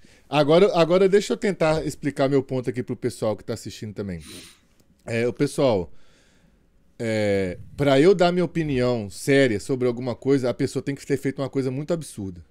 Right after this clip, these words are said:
tá ligado? Tipo assim, igual, eu particularmente, eu vou ser sincero aqui, até com relação aos montadão que o Jason fala, eu não tenho esse olhar pra falar isso,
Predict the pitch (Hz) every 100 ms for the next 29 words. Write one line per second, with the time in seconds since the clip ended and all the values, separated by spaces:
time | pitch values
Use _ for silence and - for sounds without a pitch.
0 | _ _ _ _ - 101 101 120 104 -
1 | 143 - 113 90 _ _ _ - 123 135
2 | 117 95 - 160 214 208 196 - - 170
3 | 135 127 170 165 143 131 143 147 151 180
4 | - 160 156 143 127 185 202 202 208 170
5 | - 151 147 - 135 139 135 120 123 131
6 | 117 123 123 110 107 92 87 - _ _
7 | _ _ - 170 220 254 - 196 196 -
8 | 190 151 135 139 143 147 147 135 120 92
9 | -